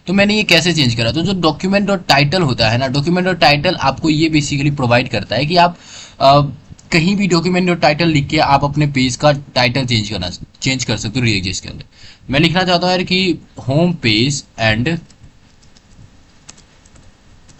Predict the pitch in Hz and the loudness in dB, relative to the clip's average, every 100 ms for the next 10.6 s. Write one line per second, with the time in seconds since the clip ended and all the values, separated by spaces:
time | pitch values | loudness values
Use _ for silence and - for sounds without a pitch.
0 | - - - - - - - - - - | -20 -20 -20 -20 -20 -20 -20 -20 -20 -20
1 | - - 123 123 135 143 147 117 117 123 | -20 -12 -4 -2 0 0 0 -2 -2 -4
2 | - - - - - - - - - - | -8 -16 -16 -20 -16 -14 -14 -16 -20 -20
3 | - - - - - - - - - - | -20 -20 -20 -20 -20 -20 -20 -20 -20 -20
4 | - - - - - - - - - - | -20 -20 -20 -20 -20 -20 -20 -20 -20 -20
5 | - - 117 110 113 131 143 120 - 143 | -20 -14 -10 -6 -2 -2 -2 -6 -4 -2
6 | 131 - - - - - - - - - | -2 -4 -12 -20 -20 -20 -20 -20 -20 -20
7 | - - - - - - - 160 175 - | -20 -20 -20 -20 -20 -12 -4 -2 -2 -4
8 | - - - - - - 127 143 160 - | -16 -20 -20 -20 -20 -8 0 2 2 0
9 | 156 139 - 147 165 190 190 131 127 147 | -6 -6 -6 -6 2 2 2 0 -2 -2
10 | 147 160 180 165 117 120 | -4 0 0 2 2 2